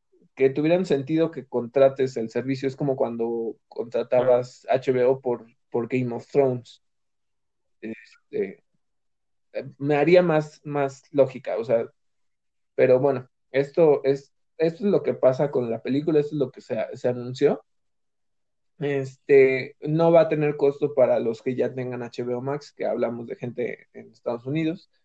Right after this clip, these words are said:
Speaker 1: Em, y algo ya relacionado con el tema de Wonder Woman es que se va a producir una serie de Wonder Girl. Eh, ¿qué
Speaker 2: Pues
Speaker 1: nos puedes
Speaker 2: bueno, lo
Speaker 1: decir sobre
Speaker 2: que,
Speaker 1: esta
Speaker 2: lo que
Speaker 1: información?
Speaker 2: llama más la atención, o la noticia que ha,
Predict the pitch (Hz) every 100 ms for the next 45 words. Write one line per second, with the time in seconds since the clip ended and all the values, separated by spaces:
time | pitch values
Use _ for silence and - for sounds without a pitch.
0 | _ _ - 143 143 143 143 147 147 143
1 | 139 135 _ _ _ _ _ _ _ _
2 | 196 226 254 - 175 208 208 214 226 147
3 | 151 165 170 135 135 135 143 147 147 127
4 | 123 143 147 143 135 147 156 196 220 240
5 | 427 _ _ _ _ - 185 196 - -
6 | 196 208 - - 170 185 190 190 202 175
7 | 165 196 196 185 180 175 175 - 214 185
8 | 180 202 269 139 135 135 131 127 139 156
9 | 185 190 214 359 - _ _ _ _ 143
10 | 143 143 143 143 143 139 131 _ _ 180
11 | 196 196 202 190 - 170 156 151 175 147
12 | 135 139 151 156 - - 196 202 214 -
13 | 170 175 190 180 135 - 143 160 135 123
14 | 123 123 - _ 160 - 139 131 131